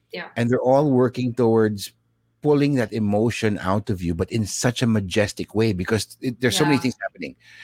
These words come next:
Speaker 2: It's so big. But you're right. You know, if you, if you take out one part,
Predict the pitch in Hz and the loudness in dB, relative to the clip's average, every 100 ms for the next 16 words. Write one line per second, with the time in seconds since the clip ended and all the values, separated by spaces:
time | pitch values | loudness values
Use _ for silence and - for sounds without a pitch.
0 | - - 113 - 165 156 127 123 71 67 | -12 -8 -2 2 4 6 6 4 2 -8
1 | _ - _ 127 131 143 151 127 95 107 | _ -20 _ 0 4 6 6 6 4 2
2 | 117 113 143 143 143 135 151 139 143 143 | 2 0 2 2 2 -2 -2 -2 2 2
3 | 123 110 127 139 120 104 95 - | 2 2 2 2 2 2 2 -2